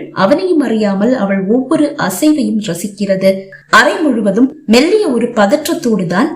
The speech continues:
அவளது தாமரை மொட்டு போன்ற விழிகள் ஓடுகிறது. படுக்கையில் படுத்திருக்கும் ருத்ரனின் முகம் அவளுக்கு சரியாக தெரியவில்லை என்பது அவள் எட்டி பார்ப்பதில் இருந்து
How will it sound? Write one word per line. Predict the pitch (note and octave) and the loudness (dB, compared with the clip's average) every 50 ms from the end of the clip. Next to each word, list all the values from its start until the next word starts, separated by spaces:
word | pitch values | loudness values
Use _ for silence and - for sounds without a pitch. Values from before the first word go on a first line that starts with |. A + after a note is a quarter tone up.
| - - - - | -8 -16 -6 -2
அவளது | - G3 F#3+ G3 G3 F3+ F#3+ G3 | 0 2 2 2 0 0 -2 -4
தாமரை | - B3 A#3 C4 D#4+ F#4 F#4+ E4 D#4 C4+ | -2 0 2 2 2 0 0 0 0 2
மொட்டு | B3 A3 G3 G3 - A3 | 2 0 -2 -2 -2 -4
போன்ற | G3 - - G3 F#3+ F#3 F#3+ F#3+ | -4 -4 -4 -4 -4 -4 -4 -4
விழிகள் | F#3+ - G#3 G#3+ C4 C4 C4 - G3+ A#3+ A3+ | -4 -2 0 2 2 2 2 0 0 0 0
ஓடுகிறது. | F3+ F3+ F#3 F#3 G3 - F#3 F3+ F#3 F3+ E3+ F#3 F#3+ F#3+ F#3+ | -2 -2 -2 -2 -2 -2 -4 -4 -4 -4 -2 0 0 2 2
படுக்கையில் | A#3+ A#3+ C4 F#4+ G4 - - F4 D4+ D4 C#4 - | 2 2 2 2 0 -2 0 0 0 0 -2 -2
படுத்திருக்கும் | - G#3+ G3 G3 - - - - E3+ D#3 - A#3 C4 D#4 - - - - - | -4 -4 -4 -4 -6 -8 -8 -8 -8 -4 0 0 0 0 0 -4 -12 -6 0
ருத்ரனின் | F#3+ B3 C#4 C4 - G4+ G#4 G#4 F#4 D#4+ B3+ | 2 2 2 2 2 -2 -2 0 0 0 0
முகம் | G#3+ G3 D#3+ G#3 A#3 A#3+ | 0 0 0 0 0 0
அவளுக்கு | G#3 F#3+ G3 G3 F#3+ F#3+ - G#3 | 0 -2 -2 -2 -4 -4 -6 -6
சரியாக | - - F#3 F3+ G#3 G#3+ A3 G#3+ G3+ G#3 | -4 -4 -4 -2 -2 0 0 0 -2 -4
தெரியவில்லை | G#3 - - F#3+ F#3+ G3+ G#3+ G#3 G3 G3 G3 F#3+ G3 G3 F#3+ | -4 -4 -4 -2 0 2 2 2 2 0 0 0 -2 -2 -2
என்பது | F3+ E3+ E3 D#3+ E3+ E3 G3+ B3+ D#4 D#4 - - - - | -4 -4 -6 -6 -4 -2 0 0 0 -2 -4 -14 -12 -4
அவள் | - - G3 G#3 G#3 G3 | 0 0 2 2 2 2
எட்டி | G#3 A#3 B3+ - - G#4 | 0 0 0 0 0 -2
பார்ப்பதில் | G4+ - A#3+ A3 A3+ - - B3 G#3 A3+ G#3+ G3 | -2 -2 -4 -4 -4 -4 -2 -2 0 0 0 0
இருந்து | F#3 F#3+ F#3 F3+ D#3+ G#3 | -2 -4 -4 -2 0 0